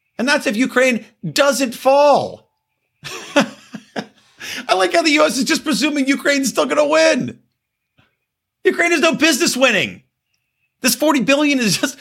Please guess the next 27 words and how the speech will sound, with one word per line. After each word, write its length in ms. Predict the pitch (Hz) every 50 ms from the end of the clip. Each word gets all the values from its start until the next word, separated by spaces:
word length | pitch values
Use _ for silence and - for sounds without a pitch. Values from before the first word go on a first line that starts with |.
| - - - -
it's 120 | 277 220
an 80 | 302 320
excuse 480 | 285 214 175 - - - 285 302 240 -
to 80 | 269 190
keep 300 | - - 247 254 247 -
these 160 | 269 220 -
people 260 | 269 269 220 226 -
fighting 360 | - - 214 233 233 226 208
until 200 | 175 - 196 196
the 60 | 180
last 360 | 180 180 180 185 185 180 - 185
Ukrainian 520 | 165 - - 185 185 185 196 180 156 131
lies 240 | 135 147 156 156 123
bleeding 460 | 107 139 147 160 165 165 170 160 160
out 160 | 160 156 156
on 60 | 156
the 60 | 156 147
battlefield. 600 | 160 165 175 190 202 190 135 - 113 110 113 - - - - - - - _ _ -
It 160 | 196 208 202
is, 220 | 208 208 190 156 -
uh, 500 | - - - - - - - - 180 180 175 -
it 120 | 190 196 214
is 120 | 196 165
a, 200 | 185 170 - - _ -
a 100 | 156 160
war 340 | 156 147 160 180 190 202 196
crime. 400 | - - 107 85 69 62 - _